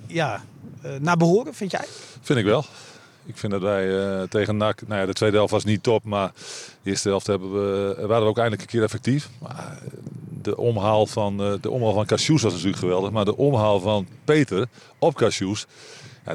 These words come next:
Speaker 2: dat is wat Van Ooyen kenmerkt, hè. De, die gaan niet heel veel mensen op ons niveau die bal spelen. Die, die, die automatisch, eh, probeer je terug te spelen.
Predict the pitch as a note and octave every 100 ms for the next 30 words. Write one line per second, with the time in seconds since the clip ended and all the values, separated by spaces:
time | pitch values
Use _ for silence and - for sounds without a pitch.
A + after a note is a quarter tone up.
0 | - B2+ C#3 G#2 - G2 A2+ A2 A#2 A2+
1 | D3 A2+ F2+ F#2+ B2 A2 G2 F#2 G2 F#2+
2 | G2+ A2+ A2+ A#2 A#2 A#2+ A#2+ C3 A2+ C3
3 | A2 A#2 C3 B2 A#2+ C3 - D#3+ A2+ -
4 | G2 F#2+ G2+ G2+ A2 G#2+ G2 A2 G#2+ G#2+
5 | A2+ G#2+ F#2+ A#2 - A#2+ B2+ B2 C#3 D3
6 | A2 G2 F2+